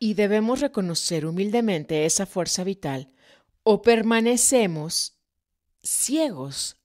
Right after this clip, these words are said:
a todo lo que nos rodea. Yo quería que don Juan me contara más sobre este misterioso poder que actúa a través de nosotros.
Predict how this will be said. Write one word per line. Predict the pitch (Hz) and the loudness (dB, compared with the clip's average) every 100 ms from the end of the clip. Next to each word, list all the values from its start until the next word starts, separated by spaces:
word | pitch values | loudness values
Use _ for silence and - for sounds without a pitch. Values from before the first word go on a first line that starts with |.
| - | -12
a | 151 | -10
todo | - 170 147 | -4 -4 -4
lo | 143 143 | -6 -8
que | 143 | -10
nos | 143 143 | -12 -12
rodea. | 143 135 131 131 _ _ _ _ _ _ _ _ _ _ _ _ - | -12 -12 -16 -18 _ _ _ _ _ _ _ _ _ _ _ _ -2
Yo | 254 | -2
quería | 320 294 220 - | 0 0 0 0
que | 170 | -2
don | 175 170 | -4 -6
Juan | - 143 135 135 | -8 -8 -8 -8
me | 160 | -8
contara | - 196 226 220 | -6 -6 -4 -2
más | 220 226 285 - - _ | 0 2 2 0 -4 _
sobre | - 202 175 170 | -4 -4 0 0
este | 160 - 170 | 0 -4 -6
misterioso | 160 - 160 135 143 - | -6 -6 -6 -6 -6 -6
poder | 160 180 160 151 - _ - _ _ | -6 -6 -6 -6 -10 _ -20 _ _
que | - 175 | -2 -2
actúa | - - 233 247 262 - - | -2 -2 0 2 0 -6 -4
a | 175 | -4
través | - 147 147 | -2 -4 -4
de | 147 | -4
nosotros. | 143 143 151 - 139 - - | -6 -6 -8 -10 -12 -12 -12